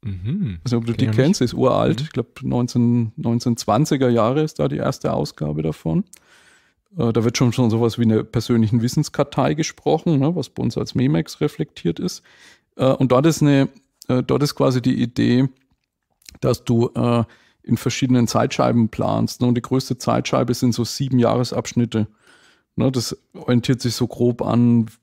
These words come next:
Speaker 2: wann kommen wir in die Schule, wann gehen wir in weiterführende Schule, ne, berufliche Situationen und dann hast du aber halt auch Retirement.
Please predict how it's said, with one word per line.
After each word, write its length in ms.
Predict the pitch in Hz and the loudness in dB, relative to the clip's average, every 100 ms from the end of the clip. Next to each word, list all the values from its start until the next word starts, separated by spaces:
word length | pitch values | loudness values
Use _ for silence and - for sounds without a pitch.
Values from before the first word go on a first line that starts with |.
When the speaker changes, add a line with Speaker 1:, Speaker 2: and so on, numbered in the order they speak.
| - - | -20 -12
Speaker 2:
wann 300 | 208 117 110 | -8 -2 0
kommen 180 | 110 123 | 2 2
wir 60 | 120 | 2
in 60 | |
die 80 | 113 | 2
Schule, 540 | - 127 127 127 127 117 | -2 -4 0 2 2 2
wann 160 | 113 | 0
gehen 140 | 117 117 | 0 0
wir 80 | |
in 80 | 113 | 2
weiterführende 500 | 113 120 127 131 127 | 2 0 0 0 0
Schule, 680 | - 127 120 123 123 123 123 | 0 -4 -2 0 0 0 0
ne, 300 | 127 131 139 139 _ | -2 -2 -4 -10 _
berufliche 600 | - - 135 - 123 123 | -8 -4 -4 -4 -4 -4
Situationen 760 | 113 127 123 120 - 120 123 120 | -4 -2 -2 -2 -2 2 2 2
und 160 | 113 | 0
dann 100 | 113 | 0
hast 200 | 120 - | -2 -4
du 40 | 127 | -4
aber 120 | 120 | -2
halt 180 | 113 - | -2 -2
auch 220 | 113 - | -6 -6
Retirement. 680 | 117 104 127 151 170 196 | -4 -2 0 0 0 -2